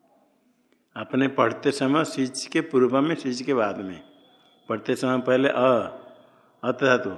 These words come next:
आगे सिच पढ़ेंगे। तो ईट आगम सिच के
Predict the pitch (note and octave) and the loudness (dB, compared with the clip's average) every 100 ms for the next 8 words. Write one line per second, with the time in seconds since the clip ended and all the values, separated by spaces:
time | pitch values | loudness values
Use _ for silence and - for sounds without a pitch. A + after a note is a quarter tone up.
0 | D#2+ A2+ A2+ A2+ C3+ B2+ B2 A#2 G#2+ B2+ | -10 -6 -4 -2 -4 -4 -4 -4 -2 -6
1 | E3+ - _ _ _ _ _ _ D3+ C#3+ | -8 -16 _ _ _ _ _ _ 6 8
2 | C#3 C#3 C#3+ D3 C#3 C#3 D3+ D3+ C3 A#2+ | 8 8 6 8 8 6 4 2 -2 -2
3 | - F3 | 2 4